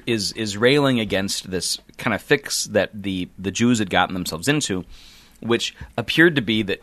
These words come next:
that, that, that they were trying to sort of earn God's favor by the keeping of the law, and especially by the finickiness of the law, whether this pot was cleaned right way or whether this nose was washed right or whatever the thing was. And, um, and, and, and Paul's pushing back against that, saying,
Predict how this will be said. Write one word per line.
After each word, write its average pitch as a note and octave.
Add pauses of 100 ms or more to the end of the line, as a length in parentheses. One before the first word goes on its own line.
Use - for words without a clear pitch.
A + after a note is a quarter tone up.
that, G#2
that, -
that F#2+
they A2
were G#2
trying C3+
to A#2
sort G#2+
of F#2+ (460)
earn D3
God's A2+
favor A2
by G2
the F#2
keeping G2+
of F2+
the E2+
law, E2+ (240)
and A2
especially C3
by F#2+
the F2
finickiness G2+
of E2+
the E2+
law, B1
whether F2+
this F#2+
pot -
was -
cleaned F2+
right E2+
way E2+
or C#2+
whether D#2
this E2+
nose F2
was E2
washed F2
right D#2
or C2+
whatever D2+
the D#2
thing C2
was. - (480)
And, G#2 (440)
um, G#2+ (180)
and, A2+
and, G#2+
and G#2
Paul's C#3+
pushing A#2+
back B2+
against G2
that, F2
saying, F#2